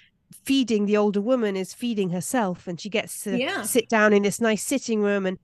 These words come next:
Speaker 1: she has, by the end of it, a really nice dressing gown, some beautiful gold slippers. She's doing her hair and dressing in a way that she nor-, normally wouldn't at home. And, um, she's got all these lovely pictures that she keeps looking at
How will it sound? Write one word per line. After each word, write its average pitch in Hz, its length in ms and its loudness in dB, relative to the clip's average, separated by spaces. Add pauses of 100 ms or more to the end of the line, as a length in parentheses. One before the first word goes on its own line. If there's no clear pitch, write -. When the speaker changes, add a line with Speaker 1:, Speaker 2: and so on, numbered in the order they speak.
(180)
Speaker 1:
she - 160 -8
has, 233 300 0
by 262 180 2
the 233 140 2
end 262 180 0
of 196 100 -4
it, 175 160 -4
a 220 80 -4
really 262 320 0
nice 202 520 -2
dressing 233 400 -2
gown, 262 360 -2 (340)
some 202 220 -4
beautiful 214 420 -2
gold 208 340 2
slippers. 254 680 0 (160)
She's 220 380 -8 (340)
doing 247 260 4
her 220 100 0
hair 226 360 2
and 208 120 0
dressing 220 380 -2
in 208 80 0
a 208 60 0
way 214 160 2
that 190 120 -4
she - 160 -10
nor-, 226 280 0 (120)
normally 220 340 0
wouldn't 196 320 0
at 175 120 -6
home. 190 320 -2 (340)
And, 214 320 -2 (100)
um, 214 320 -2 (100)
she's 226 240 -6
got 240 140 2
all 277 120 2
these 269 160 0
lovely 226 280 -2
pictures 381 460 -2
that 202 140 -6
she - 100 -10
keeps 208 280 -8
looking 240 300 -2
at 180 200 -4